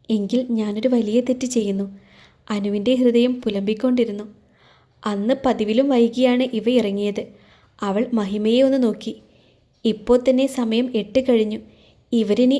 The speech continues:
എപ്പോഴാണ് വീട്ടിൽ പോകുന്നത്?" അവർ തന്നെ ശ്രദ്ധിക്കുന്നില്ലെന്ന് കാണെ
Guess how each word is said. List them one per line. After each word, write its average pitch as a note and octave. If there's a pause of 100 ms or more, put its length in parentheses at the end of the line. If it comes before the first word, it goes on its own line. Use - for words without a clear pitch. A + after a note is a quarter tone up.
എപ്പോഴാണ് B3+
വീട്ടിൽ B3
പോകുന്നത്?" B3+ (680)
അവർ G3+
തന്നെ B3
ശ്രദ്ധിക്കുന്നില്ലെന്ന് B3+
കാണെ B3